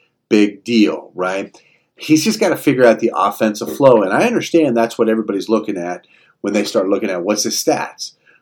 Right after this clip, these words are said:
right? First of all, you know, he's shooting, you know, he's shooting forty-eight percent from the field, as a rookie on that team,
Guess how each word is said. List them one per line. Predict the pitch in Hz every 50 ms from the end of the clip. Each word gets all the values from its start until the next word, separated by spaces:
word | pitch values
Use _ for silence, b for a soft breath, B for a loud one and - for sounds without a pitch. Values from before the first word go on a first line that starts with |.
| _ _
right? | - 107 - 123 131 123 127 117 b b b b b b b -
First | - 170 175 175 -
of | 135 117 113
all, | 107 107 107 107 107
you | 117 110
know, | 107 107
he's | 104 -
shooting, | - - 139 139 127 120 123 127 127
you | 127 113
know, | 117
he's | 113 113
shooting | - - 233 202 175
forty-eight | 147 - 175 170 147 135 127 123
percent | 123 - - - 120 110 107
from | - 110 104
the | 101
field, | - - 131 110 92 78 78 b b b b b b b b b -
as | 113 135 147 -
a | 185
rookie | 165 139 127 120 - - 120 117 117 113 - -
on | - 104 107 104 107
that | 120 127 143 143 139
team, | - - 117 110 104 104 104 107 -